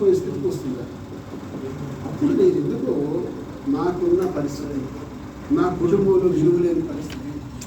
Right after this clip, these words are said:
నా కుటుంబంలో నాకే సరైన భోజనం లేని పరిస్థితి, అవకాశం లేని పరిస్థితి, ఈ పరిస్థితికి నేను కొంచెం వాస్తవంగా చెప్పాలంటే సరే అని ఆమె దగ్గర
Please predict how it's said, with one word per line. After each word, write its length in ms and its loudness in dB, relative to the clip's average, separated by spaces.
నా 80 0
కుటుంబంలో 500 2
నాకే 340 0
సరైన 380 6
భోజనం 400 4
లేని 240 -2
పరిస్థితి, 380 -4
అవకాశం 420 0
లేని 240 4
పరిస్థితి, 340 -2
ఈ 40 8
పరిస్థితికి 540 -2
నేను 180 4
కొంచెం 320 2
వాస్తవంగా 500 0
చెప్పాలంటే 500 -2
సరే 300 0
అని 120 -2
ఆమె 140 -2
దగ్గర 180 -4